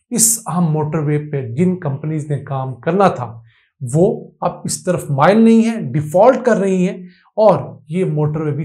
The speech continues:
ताखीर का शिकार हो रही है। वजह क्या है कि इस मोटरवे को जिस कंसोर्शियम ने लोएस्ट बिड देकर जीता था, वो कंसोर्शियम इसके लिए फंड्स अरेंज नहीं कर सका और इसी वजह से इस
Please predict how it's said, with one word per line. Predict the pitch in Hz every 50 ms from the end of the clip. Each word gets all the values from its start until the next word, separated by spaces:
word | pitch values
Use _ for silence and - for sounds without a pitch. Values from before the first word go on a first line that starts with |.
| 151 -
ताखीर | - 151 139 117 - 147 147 127 101
का | - 135 127
शिकार | - - 139 - 143 135 120 110
हो | 117 113
रही | 110 113 110 110
है। | 104 120 - - - _ _ _ _ _ -
वजह | 147 151 143 214 226
क्या | 226 226 220 196
है | 214 208 214 - _ _ - - _ _ -
कि | 262
इस | 247 220 185
मोटरवे | 190 190 214 226 226 262 262 254 226 -
को | - - 139 123 123 - -
जिस | 160 196 - -
कंसोर्शियम | - 202 185 180 - - 202 214 220 220 - - 254 247 233 208
ने | 208 214
लोएस्ट | 190 160 151 156 175 214 254 285 269 277 - - 147 135
बिड | 143 202 208 160 139 131
देकर | 165 156 151 - 156 143 117 113
जीता | - 190 202 - 240 214 -
था, | - 127 120 113 - - _ _ _ _ _ _ _ _ _ _ _ -
वो | 95 95 -
कंसोर्शियम | - 85 - - - 190 170 - - - 151 135 - - - _ _ _ _ -
इसके | 190 - - - - 175
लिए | 156 180
फंड्स | 175 - - - - 160 180 185 - - -
अरेंज | - 151 151 160 165 143 147
नहीं | 160 165 156 143
कर | - 117
सका | - - - - - - - - _ _ _ _ _ _ _ -
और | 180 175
इसी | 165 - 240
वजह | 233 233 240 233
से | 233 - 254 254 247 - _ _ _ _ _ _ _ - 247
इस | 247 - - -